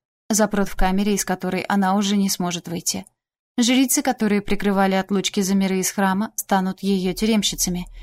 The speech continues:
иначе я уничтожу их культ на своей земле. Мне жаль. Наказание жестокое, но справедливое. За предательство и бунт везде платят кровью,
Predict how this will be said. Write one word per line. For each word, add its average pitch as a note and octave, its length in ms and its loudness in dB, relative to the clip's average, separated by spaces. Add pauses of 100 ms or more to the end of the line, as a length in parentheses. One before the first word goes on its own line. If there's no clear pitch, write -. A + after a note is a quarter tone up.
(120)
иначе G#3 380 4
я G3+ 120 2
уничтожу F#3+ 600 0
их - 260 -6
культ F3+ 340 -4
на G3 140 2
своей F3+ 380 -2
земле. F3 360 -4 (840)
Мне G#3+ 280 4
жаль. F#3+ 320 0 (720)
Наказание G#3 560 2
жестокое, G#3+ 560 -2
но G#3+ 120 0
справедливое. F3+ 760 -4 (300)
За G#3+ 160 2
предательство G3+ 680 0
и F#3+ 80 2
бунт F#3+ 360 -2
везде F#3+ 320 0
платят F#3 380 -6
кровью, F3+ 420 -2